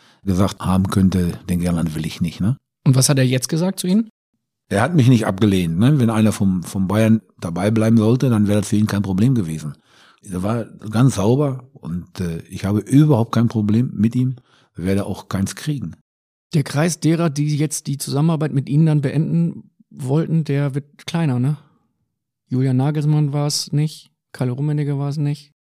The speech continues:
Speaker 1: Nein, ich bin doch derjenige gewesen, nie-, kein anderer. Ich hätte doch, äh,
Speaker 2: Sie haben den ge-,
Speaker 1: ich bin
Speaker 2: Sie haben
Speaker 1: hingegangen
Speaker 2: den
Speaker 1: zum
Speaker 2: Entschluss getroffen?
Speaker 1: Karl-Heinz und habe gesagt, „Karl-Heinz, ist das, besteht die Möglichkeit?“ Und dann hat er gesagt, „Das kriege ich hin.“ Und dann habe ich mit Jan Dresen gesprochen und haben wir zusammen damit gesprochen. Und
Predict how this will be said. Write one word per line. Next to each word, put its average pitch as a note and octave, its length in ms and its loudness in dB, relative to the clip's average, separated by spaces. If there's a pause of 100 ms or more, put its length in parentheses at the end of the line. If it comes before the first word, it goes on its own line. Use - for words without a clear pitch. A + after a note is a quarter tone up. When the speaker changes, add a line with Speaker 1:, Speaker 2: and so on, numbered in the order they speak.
(1040)
Speaker 1:
Nein, D#3 500 -2
ich - 280 0
bin D3+ 160 2
doch B2 160 2
derjenige G#2 520 0
gewesen, F2+ 260 -6
nie-, G3 120 -2
kein A#3 240 0
anderer. F2+ 360 -6
Ich F2 100 -10
hätte C#3+ 180 -4
doch, E3+ 280 -6
äh, C#3 140 0
Speaker 2:
Sie F3+ 200 2
haben A3+ 160 4
den G#3+ 160 2
ge-, G#3 140 0
Speaker 1:
ich - 160 -4
bin A3 180 2
Speaker 2:
Sie D#3 80 2
haben G3 140 2
Speaker 1:
hingegangen F#3+ 380 2
Speaker 2:
den F3+ 80 0
Speaker 1:
zum E3+ 120 0
Speaker 2:
Entschluss - 80 -2
getroffen? D3 160 -2
Speaker 1:
Karl-Heinz D3+ 320 -2
und D3+ 160 -6
habe C#3 260 -2
gesagt, B2+ 240 -6
„Karl-Heinz, A#2 360 0
ist A#2 200 -8
das, A#2+ 120 -2 (140)
besteht B2 340 -2
die G#2+ 60 0
Möglichkeit?“ A#2 540 -4 (320)
Und G#2 140 -2
dann G#2+ 100 -2
hat G#2 140 -2
er G#2 60 -2
gesagt, G2+ 240 -4
„Das G2+ 80 -2
kriege G#2+ 260 -4
ich G2 160 -8
hin.“ A#2+ 180 2
Und A2 140 -2
dann F#2+ 220 -4
habe F#2+ 180 -10
ich F2+ 60 -8
mit F2+ 160 -8
Jan F#2+ 160 -4
Dresen B2 320 -2
gesprochen G#2+ 380 -8
und F2 60 -6
haben F2 120 -6
wir F2 80 -8
zusammen A2+ 320 -2
damit A#2 200 0
gesprochen. G2+ 360 -10
Und G2 60 -18